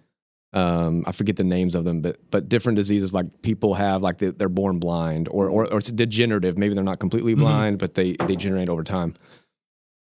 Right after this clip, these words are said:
Speaker 1: And, um, these drugs that will treat that are, can be a hundred fifty to three hundred thousand per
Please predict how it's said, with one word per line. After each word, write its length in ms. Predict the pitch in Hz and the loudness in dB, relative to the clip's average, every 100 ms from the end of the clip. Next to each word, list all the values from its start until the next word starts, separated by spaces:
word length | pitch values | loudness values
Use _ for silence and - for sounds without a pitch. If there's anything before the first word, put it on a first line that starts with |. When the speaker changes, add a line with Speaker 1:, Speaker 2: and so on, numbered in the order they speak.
| _ | _
Speaker 1:
And, 460 | 110 107 98 95 90 | 0 2 4 2 2
um, 360 | 87 85 87 85 _ _ _ _ _ - | 0 -2 -4 -8 _ _ _ _ _ 0
these 420 | 117 98 85 - _ - - _ _ 107 | 2 2 0 -2 _ -20 -20 _ _ -2
drugs 420 | 104 147 175 104 | 2 4 2 0
that 120 | 107 | 0
will 160 | 98 92 | 0 -2
treat 400 | - 147 165 - | 0 2 2 2
that 300 | 90 87 - | 2 0 0
are, 480 | 85 90 87 85 76 58 - _ _ - | 0 2 2 0 -2 -8 -18 _ _ 0
can 160 | 117 | 2
be 280 | 104 101 95 - | 4 2 2 0
a 60 | |
hundred 280 | 87 131 113 | 0 0 0
fifty 380 | - 113 - 101 | 0 0 2 2
to 160 | 95 - - _ - | 2 -2 -8 _ 0
three 140 | 123 | 2
hundred 260 | 120 107 95 | 4 2 2
thousand 480 | 98 101 92 90 - | 2 2 2 0 -2
per 260 | - - | -4 -8